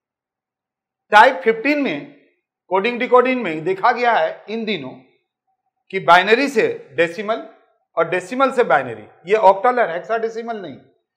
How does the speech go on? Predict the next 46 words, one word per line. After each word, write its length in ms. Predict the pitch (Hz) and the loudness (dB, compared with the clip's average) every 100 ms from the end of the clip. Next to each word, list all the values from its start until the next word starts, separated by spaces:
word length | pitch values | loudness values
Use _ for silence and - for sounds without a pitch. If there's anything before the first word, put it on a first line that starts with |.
| _ 180 | _ 0
ये 100 | 208 | 2
दोनों 320 | 202 233 180 - - _ _ _ _ _ - | 4 2 -2 -8 -18 _ _ _ _ _ -6
अभी 200 | 190 214 | -4 -4
रीजनिंग 380 | 208 208 240 226 | -6 -6 -8 -8
में 100 | 214 | -12
पूछा 320 | 175 156 156 | -14 -8 -8
जाने 260 | 123 120 113 | -8 -14 -18
लगा 220 | 110 - | -18 -20
है। 100 | - _ _ _ _ _ | -20 _ _ _ _ _
पहले 180 | 214 262 | 0 2
ये 120 | 269 | -2
कंप्यूटर 500 | 269 220 220 240 262 | -2 -4 -4 -4 0
का 100 | 262 254 | 2 2
पार्ट 260 | 202 214 214 | 4 2 2
हुआ 220 | 143 120 | -6 -8
करता 320 | 120 - 117 | -8 -14 -16
था, 180 | - 104 _ _ _ _ 170 | -18 -20 _ _ _ _ -6
लेकिन 280 | 196 240 185 - _ _ - | -2 -2 -2 -18 _ _ 2
अभी 280 | 170 226 233 | 2 2 -2
recent 400 | 202 214 214 208 | -4 -4 -6 -4
जितने 320 | 180 202 233 | -8 -6 -6
भी 120 | 254 | -2
exam 340 | 233 202 233 247 | -2 2 2 4
हो 100 | 240 | 2
रहे 100 | 165 | 0
हैं 200 | 139 - _ _ 190 | -6 -14 _ _ -12
उसमें 260 | 180 226 | -10 -2
देखा 240 | 208 208 247 | -2 2 4
जा 160 | 240 | 4
रहा 120 | 208 190 | 4 4
है 140 | 196 | 2
एक 240 | 196 214 220 | -2 0 0
या 80 | 185 | 0
दो 180 | 202 226 - - | -2 -4 -8 -14
क्वेश्चन 300 | 170 196 185 175 | -12 -14 -18 -20
इसमें 220 | 170 202 | -18 -18
present 380 | - 123 131 123 | -16 -14 -14 -14
हो 80 | 120 | -14
जा 120 | 120 | -12
रहा 120 | 117 | -12
है, 60 | 127 | -14
जैसे 200 | 160 175 | -12 -8
Roman 320 | 170 180 185 | -8 -8 -8
हुआ, 200 | 175 170 175 - _ _ _ _ _ _ _ _ 147 | -6 -8 -8 -20 _ _ _ _ _ _ _ _ -2
already 320 | 156 175 175 | 0 0 -2
video 300 | 156 170 | -4 -4